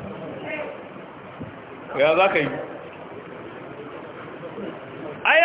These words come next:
a kan ka zagi babanta, gara ka kwashe ta da mari. Eh, duk ya fi sauki.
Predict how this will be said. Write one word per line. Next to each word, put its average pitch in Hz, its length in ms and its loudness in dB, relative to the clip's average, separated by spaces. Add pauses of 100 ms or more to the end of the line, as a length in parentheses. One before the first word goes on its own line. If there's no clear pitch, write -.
(120)
a 277 80 2
kan 294 220 8
ka 240 180 8
zagi 226 320 10
babanta, 226 800 8
gara 240 360 8
ka 233 100 8 (180)
kwashe 285 540 10
ta 254 100 8
da 226 100 10
mari. 202 360 8 (4000)
Eh, 175 160 10
duk 226 180 10
ya 269 140 10
fi 277 120 6
sauki. 254 340 10